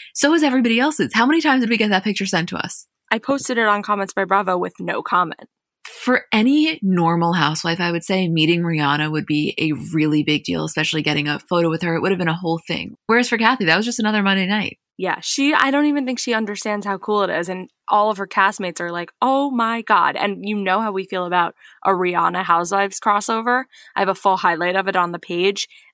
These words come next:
Speaker 2: This was just pretty much the epitome of what we could ask for.
Speaker 1: Yeah, wow. Okay, so we are gonna start out with Salt Lake City. We're then gonna do Potomac and then Beverly Hills. I think everybody knows this by now, but we try to put estimated timestamps where each section starts in the description. So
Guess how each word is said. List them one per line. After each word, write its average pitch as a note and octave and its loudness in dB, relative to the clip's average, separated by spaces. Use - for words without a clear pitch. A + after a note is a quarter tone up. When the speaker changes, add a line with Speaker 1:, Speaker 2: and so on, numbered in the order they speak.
Speaker 2:
This A3 2
was G#3+ -4
just F#3 0
pretty G#3+ 0
much - -2
the A3 0
epitome A#3 0
of F3+ -2
what F#3 0
we E3+ -6
could F3 -4
ask - -2
for. - -12
Speaker 1:
Yeah, E3+ -4
wow. - -10
Okay, G3 2
so F3 4
we F3+ 4
are A3 4
gonna G#3+ 2
start F3+ 2
out D#3 2
with D3+ -2
Salt D3 0
Lake D#3 -2
City. D3+ 0
We're D3+ 0
then D3 -2
gonna D#3 0
do C#3+ -2
Potomac D3+ -4
and D3 -2
then D3 -2
Beverly D3 -4
Hills. D3+ -2
I F3 -4
think B3 0
everybody F3+ 0
knows C3+ -2
this D3+ -4
by D#3+ -2
now, D#3+ 0
but D3 -2
we D#3 0
try F3+ 2
to G#3+ 0
put G3 -2
estimated D3+ -2
timestamps D#3 -2
where C#3+ -4
each D3+ -2
section D3 -4
starts D3 -2
in - -6
the D3 -4
description. - -6
So - -4